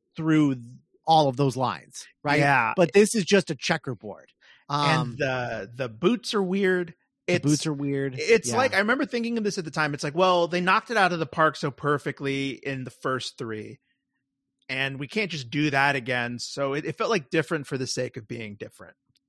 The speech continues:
Speaker 1: Yeah.
Speaker 2: And I think
Speaker 1: Yeah.
Speaker 2: they course correct in Amazing Spider-Man two.
Speaker 1: Yeah, and it's just a lot of old people talking about what kids want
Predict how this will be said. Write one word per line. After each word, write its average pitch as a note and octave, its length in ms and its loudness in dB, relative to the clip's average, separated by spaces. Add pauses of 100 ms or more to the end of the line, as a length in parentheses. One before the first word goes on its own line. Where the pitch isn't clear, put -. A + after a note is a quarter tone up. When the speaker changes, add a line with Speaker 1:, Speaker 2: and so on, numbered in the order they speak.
Speaker 1:
Yeah. A2+ 380 -10 (280)
Speaker 2:
And C#3 100 -8
I C#3 40 -2
think A2+ 140 -4
Speaker 1:
Yeah. G#2 40 -10
Speaker 2:
they C3+ 80 -6
course C3 300 -6
correct - 340 -12 (160)
in C3+ 120 -18
Amazing B2 300 -18
Spider-Man - 460 -20
two. - 240 -18 (440)
Speaker 1:
Yeah, F3+ 440 2
and G3+ 160 -2
it's A#3 120 -4
just E4 180 0
a G#4+ 60 0
lot A3+ 400 2
of G3 280 2 (100)
old F3 440 2
people F#3 480 -2
talking D#3 460 -2
about C3+ 300 0
what B2+ 180 -6
kids C3 320 -4
want C#3+ 380 -4